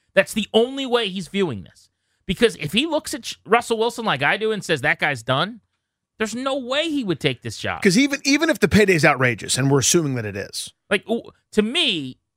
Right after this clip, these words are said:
Speaker 1: I would not be surprised if we hear he got ten and a hundred fifty million.
Speaker 2: Yeah, I mean, think about how, how many years ago was it that Gruden got ten and a hundred?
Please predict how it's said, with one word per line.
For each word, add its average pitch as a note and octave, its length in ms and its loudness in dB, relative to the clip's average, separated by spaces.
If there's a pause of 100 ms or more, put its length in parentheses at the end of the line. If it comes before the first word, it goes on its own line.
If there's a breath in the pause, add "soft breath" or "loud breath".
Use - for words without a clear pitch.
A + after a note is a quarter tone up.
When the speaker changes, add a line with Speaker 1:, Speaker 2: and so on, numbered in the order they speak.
(440)
Speaker 1:
I A#3 220 4
would D4+ 180 -6
not B3 240 0
be A#3 120 -4
surprised D3 840 -2 (280)
if D#3 140 2
we F#3 260 -2
hear E3 320 -2
he D3+ 180 -4
got B2+ 400 0 (2000)
ten G#3 240 2
and F#3+ 100 -4
a D3 60 -2
hundred D3+ 280 -2
fifty A#2+ 340 -4
million. F#2 340 -10 (440)
Speaker 2:
Yeah, - 100 0
I - 20 -6
mean, E3 160 0
think C4 120 0
about B3+ 200 6
how, A#3 180 4
how A3 100 4
many B3 140 4
years G3+ 180 4
ago E3+ 120 2
was D#3 200 4
it C3+ 60 -6
that B2+ 120 2
Gruden D3 200 2
got C3+ 160 0
ten C#3 140 0
and A#2+ 80 -4
a A2+ 40 -4
hundred? F#2+ 300 -8